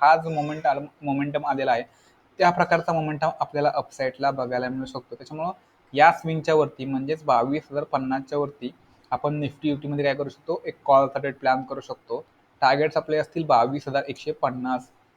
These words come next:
ते बावीस हजार दोनशे पर्यंतचे टार्गेट्स आपल्याला अपसाईडला निफ्टी फिफ्टीमध्ये उद्या बघायला मिळतील. पुटचा ट्रेड आपल्याला कधी घ्यायचा आहे, ज्यावेळेस निफ्टी फिफ्टी फ्लॅट ओपन होऊन या ट्रेंड लाईनला ब्रेकडाऊन करेल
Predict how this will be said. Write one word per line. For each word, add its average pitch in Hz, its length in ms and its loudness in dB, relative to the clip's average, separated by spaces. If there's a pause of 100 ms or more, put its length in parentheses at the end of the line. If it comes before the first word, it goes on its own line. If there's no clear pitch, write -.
(100)
ते 160 60 -4
बावीस 135 540 2
हजार 139 200 -2
दोनशे 127 420 -6
पर्यंतचे 135 460 -10
टार्गेट्स 123 500 -4
आपल्याला 120 340 -4 (120)
अपसाईडला 127 600 -4 (480)
निफ्टी 147 500 -6
फिफ्टीमध्ये 143 600 -6 (420)
उद्या 143 240 2
बघायला 127 460 0
मिळतील. 131 440 -6 (120)
पुटचा 185 280 2
ट्रेड 180 180 2
आपल्याला 175 340 -2
कधी 165 100 -4
घ्यायचा 131 320 -4
आहे, 131 80 -6
ज्यावेळेस 160 560 0
निफ्टी 143 440 -8
फिफ्टी 151 280 -12 (640)
फ्लॅट 160 340 6
ओपन 170 260 -2
होऊन 165 120 -4
या 165 100 0
ट्रेंड 143 300 -2
लाईनला 156 220 -2
ब्रेकडाऊन 151 420 -2
करेल 131 260 -6